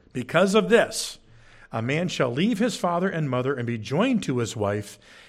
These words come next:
and they shall become one flesh." And then I just want to take some selections out of Ephesians five, rather than read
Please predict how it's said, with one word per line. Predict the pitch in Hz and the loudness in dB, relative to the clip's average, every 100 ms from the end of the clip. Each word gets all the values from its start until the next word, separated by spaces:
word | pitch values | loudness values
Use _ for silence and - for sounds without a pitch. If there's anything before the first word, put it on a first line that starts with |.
| - | -8
and | 104 95 | -6 0
they | 123 | 0
shall | 151 165 | 0 -2
become | 143 156 - 113 104 107 - _ _ | -2 -4 -2 -2 -2 -6 -10 _ _
one | - 101 98 98 104 _ - | -8 -4 -4 -6 -10 _ -20
flesh." | - 107 92 - - - _ _ _ _ _ _ - - - | -10 -8 -8 -12 -18 -18 _ _ _ _ _ _ -20 -16 -8
And | 117 | 0
then | 165 208 - - | 2 2 -2 -6
I | - | -2
just | 147 180 | 0 0
want | 185 180 | 0 0
to | - | -2
take | 180 | -4
some | - 151 | -2 -6
selections | - 156 139 180 190 - 123 123 - - | -2 0 2 0 0 -4 -4 -4 -8 -2
out | 127 127 | -2 0
of | 123 - | -2 -4
Ephesians | 131 - 147 143 160 139 - - | -10 -6 -6 -4 -4 -6 -8 -14
five, | - - 131 101 98 113 | -14 -2 0 0 -2 -2
rather | 127 | -2
than | 117 107 | -4 -8
read | 135 139 | -8 -8